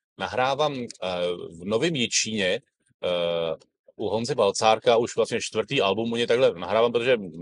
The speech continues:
jako, si rozumíme jak hudebně, tak lidsky. Paradoxně teda většina lidí jezdí, nevím, za Prahou, do, do Prahy z, z celé republiky. Já naopak jezdím do Nového Jičína vždycky čtyři hodiny vlakem,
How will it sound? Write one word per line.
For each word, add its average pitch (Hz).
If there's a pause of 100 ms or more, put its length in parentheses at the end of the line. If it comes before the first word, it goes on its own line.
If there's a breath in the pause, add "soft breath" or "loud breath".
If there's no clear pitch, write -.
(100)
jako, 101
si 127
rozumíme 120
jak 123
hudebně, 120 (440)
tak 117
lidsky. 131 (200)
Paradoxně 123
teda 127
většina 120
lidí 107
jezdí, 104
nevím, 95
za 90
Prahou, 117 (180)
do, 104
do 104
Prahy 117 (300)
z, 107
z -
celé 120
republiky. 113
Já 120
naopak 113 (260)
jezdím 110
do 123
Nového 120
Jičína 120
vždycky 117
čtyři 123
hodiny 117
vlakem, 117